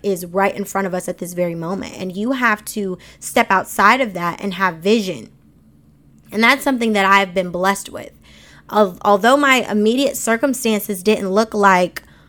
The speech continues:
what I wanted them to be, I always had the foresight and the vision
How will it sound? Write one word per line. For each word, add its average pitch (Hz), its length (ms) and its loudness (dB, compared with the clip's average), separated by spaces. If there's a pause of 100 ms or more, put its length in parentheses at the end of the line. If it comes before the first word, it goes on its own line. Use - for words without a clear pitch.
(140)
what 196 240 4
I 190 120 8
wanted 190 400 0
them 269 180 2
to 302 140 -2
be, 294 320 2
I 220 220 4
always 254 440 6
had 214 200 -2
the 190 80 -8
foresight 233 680 2
and 208 140 -2
the 180 80 -6
vision 185 560 0